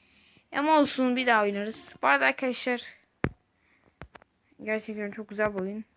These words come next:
Bence arkadaşlar otuz bin olmasın. Elli bin olsun arkadaşlar. Aşamamız elli bin olsun. Elli bin yaptığımız zaman arkadaşlar videomuzu bitirelim. Elli bin. Evet, elli bin yaptığımız zaman videomuz bitsin. Çünkü otuz bine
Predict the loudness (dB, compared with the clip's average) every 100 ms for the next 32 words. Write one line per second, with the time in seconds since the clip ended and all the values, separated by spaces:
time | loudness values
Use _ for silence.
0 | -18 -10 -6 0 0 2 0 -2 -4 -4
1 | -4 -2 0 2 2 2 0 -6 -8 -6
2 | -2 -2 -2 -4 -4 -6 -4 -4 -2 2
3 | 2 2 0 0 0 2 2 0 -4 -6
4 | -8 -10 -10 -20 _ _ _ -20 -2 4
5 | 6 6 6 4 4 2 0 0 -2 -4
6 | -4 -4 -2 0 0 0 0 0 -2 -2
7 | -6 -2 -2 -2 -4 -10 -8 -6 -8 -10
8 | -14 _ _ _ _ _ _ _ _ _
9 | _ _ _ _ _ -8 -8 -8 -10 -8
10 | -8 -8 -10 -10 -10 -6 -6 -6 -6 -6
11 | -8 -8 -10 -12 -12 -12 -8 -8 -4 -4
12 | -2 -4 -2 -2 -4